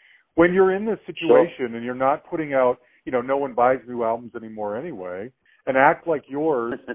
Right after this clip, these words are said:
Speaker 2: <laughs>
Speaker 1: I'm guessing you're able to play probably wherever and whenever you want in Australia, it, maybe Brazil, but maybe not in other, certain other parts of the world where it's worth your time and effort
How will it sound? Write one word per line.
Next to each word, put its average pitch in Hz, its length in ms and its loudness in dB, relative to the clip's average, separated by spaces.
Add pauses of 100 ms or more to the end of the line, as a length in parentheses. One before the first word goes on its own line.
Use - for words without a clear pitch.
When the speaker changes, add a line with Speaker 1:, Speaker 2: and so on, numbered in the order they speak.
(240)
Speaker 2:
<laughs> - 440 -20
Speaker 1:
I'm 139 220 -10
guessing 147 720 -8
you're 143 240 -2
able 147 180 -2
to 123 80 -12
play 151 460 -4
probably 202 460 -6
wherever 143 600 -2
and 123 120 -12
whenever 135 320 -6
you 117 300 -12
want 123 320 -8 (600)
in 131 100 -6
Australia, 123 800 -2 (200)
it, 147 180 -6 (440)
maybe 139 240 -6
Brazil, 131 580 0
but 123 140 -6
maybe 127 200 -6
not 123 280 0
in 127 60 -14
other, 120 340 -2 (420)
certain 180 220 2
other 127 180 -2
parts 120 320 -4
of 104 60 -16
the 107 60 -8
world 101 520 -6
where 131 160 2
it's 123 140 -8
worth 143 200 -2
your 117 300 -4 (400)
time 143 300 4
and 123 80 -6
effort 127 340 -2